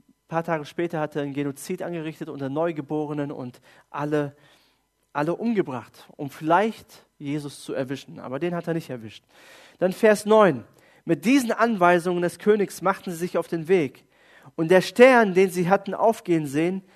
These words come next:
zog vor ihnen her, bis er schließlich über dem Ort stehen blieb, wo das Kind war.“ Diese Geschichte lesen wir so ganz leicht runter und wir, wir verstehen gar nicht, um was es da eigentlich geht, was die Sterndeuter oder die Weisen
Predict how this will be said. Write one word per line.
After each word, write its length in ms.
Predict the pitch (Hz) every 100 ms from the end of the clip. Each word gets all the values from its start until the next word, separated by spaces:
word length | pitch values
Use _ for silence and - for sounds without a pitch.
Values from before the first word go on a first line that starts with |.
| _
zog 400 | - - 208 220
vor 180 | - 175
ihnen 180 | 170 160
her, 440 | 135 160 170 170 _ _ _
bis 320 | 135 190 247 -
er 120 | 170
schließlich 600 | - 165 170 - 165 -
über 180 | 147 143
dem 180 | 139 -
Ort 240 | 143 156
stehen 420 | - - 143 143 127
blieb, 300 | 131 123 _ _ _
wo 300 | 139 139 135
das 280 | 135 127 -
Kind 440 | - 120 117 - _
war.“ 400 | 117 127 113 101 _ _ _ _ _ _ _ _ _ _ _ _
Diese 160 | 202 226
Geschichte 420 | 214 - 247 220
lesen 360 | 196 254 202 170
wir 120 | 170
so 180 | 170 165
ganz 760 | 160 190 208 - - - - - _ _ _
leicht 460 | 127 139 160 160 143
runter 520 | 156 160 - 135 147
und 300 | 135 131 - _ _ _ _ _ -
wir, 260 | 156 -
wir 140 | 160 160
verstehen 440 | 165 - 208 220
gar 140 | 170
nicht, 120 | 156 151
um 100 | 147
was 180 | 170
es 80 | 165
da 80 | -
eigentlich 260 | 151 147 -
geht, 240 | 185 127
was 260 | 160 - -
die 200 | 170 160
Sterndeuter 880 | - - 202 220 165 143 151 151 151
oder 120 | 143
die 240 | 143 131
Weisen 520 | 147 185 196 156 170